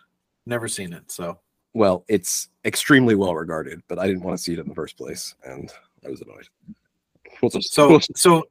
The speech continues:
Speaker 1: so, but, so that probably had more to do with why you were there in the first place
Speaker 2: Mm-hmm.
Speaker 1: than the movie
Speaker 2: Exactly.
Speaker 1: itself, right?
Speaker 2: Yeah.
Speaker 1: Yeah,
Speaker 2: Yeah,
Speaker 1: okay.
Speaker 2: yeah.
Speaker 1: Um,
Speaker 2: So
Speaker 1: all right,
Speaker 2: anywho,
Speaker 1: so anyway.
Speaker 2: uh, yeah, where were we? Uh,
Speaker 1: Yeah, so they do such a good job with the exposition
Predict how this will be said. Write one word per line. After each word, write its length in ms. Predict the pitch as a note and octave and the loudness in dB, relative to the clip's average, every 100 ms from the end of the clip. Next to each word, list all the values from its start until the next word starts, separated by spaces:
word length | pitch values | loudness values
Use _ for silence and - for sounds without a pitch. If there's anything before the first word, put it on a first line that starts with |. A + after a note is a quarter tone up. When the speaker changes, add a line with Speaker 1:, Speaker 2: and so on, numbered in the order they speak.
| - | -8
Speaker 1:
so, 420 | - F#3 E3 D#3 C#3+ D3 | 2 4 4 2 -6 -14
but, 320 | C#3+ E3 D3 C3 B2+ - | -4 -2 -2 -10 -16 -2
so 160 | G3+ | 2
that 200 | G3 F#3+ | 4 2
probably 260 | F#3 D#3+ C#3+ | 0 0 2
had 160 | C3+ | 0
more 300 | A#2+ A#2+ A#2+ | -2 -2 -2
to 80 | A#2 | -2
do 180 | G#2+ A2 | -4 -6
with 320 | G#2+ G2+ - _ _ _ _ _ _ _ _ - | -6 -8 -12 _ _ _ _ _ _ _ _ -14
why 320 | A2+ A2 A2+ | -6 2 2
you 160 | B2 A#2 | 2 0
were 140 | A2 | -4
there 180 | G#2+ G#2 | -6 -6
in 100 | G2+ | -8
the 60 | F#2+ | -10
first 300 | G2+ A2+ - | -8 -8 -4
place 400 | C#3 C#3+ - - _ - | -2 -2 -4 -12 _ 4
Speaker 2:
Mm-hmm. 320 | C#3 C3 D3+ | 6 6 4
Speaker 1:
than 160 | A2+ A#2+ | 2 0
the 120 | G#2 | -2
movie 260 | A2 A#2 G2+ | -4 -4 -4
Speaker 2:
Exactly. 20 | |
Speaker 1:
itself, 380 | F#2+ - F2+ D2+ - - | -4 -6 -8 -12 -20 -10
right? 200 | G2+ G2 | -8 -4
Speaker 2:
Yeah. 80 | G3+ - | -6 -6
Speaker 1:
Yeah, 180 | F#3 - | -10 0
Speaker 2:
Yeah, 120 | F3+ | 0
Speaker 1:
okay. 180 | B2 - - | 0 -4 -8
Speaker 2:
yeah. 80 | F#2 _ _ _ _ _ _ _ _ _ _ _ _ - - _ - | -8 _ _ _ _ _ _ _ _ _ _ _ _ -20 -20 _ 0
Speaker 1:
Um, 480 | B2 B2 A#2 A2 - _ _ _ _ | 4 4 4 -4 -12 _ _ _ _
Speaker 2:
So 140 | D#3+ | 6
Speaker 1:
all 60 | D3+ | 10
right, 120 | B2+ | 10
Speaker 2:
anywho, 60 | A#2+ | 10
Speaker 1:
so 80 | |
anyway. 220 | A#2+ D#3+ A2 | 8 6 4
Speaker 2:
uh, 20 | A#2 | 4
yeah, 100 | G#2+ | 4
where 180 | G#2 | 2
were 140 | F2+ D2 | -2 -4
we? 140 | C#2+ | -6
Uh, 240 | G#2+ A2 A2+ | -2 0 4
Speaker 1:
Yeah, 140 | A2+ | 2
so 320 | A2+ A2 D#3 D3 | 4 2 2 2
they 220 | C3+ D3+ | 0 0
do 160 | G3 | 0
such 280 | A#3 G3 F#3 | 0 0 0
a 40 | D#3+ | -2
good 140 | D3+ | 0
job 220 | C#3 C3+ | 2 2
with 80 | B2+ | 0
the 100 | B2 | -2
exposition 720 | A2+ - G#2+ F#2+ F2+ - - | -2 -8 -10 -8 -10 -14 -20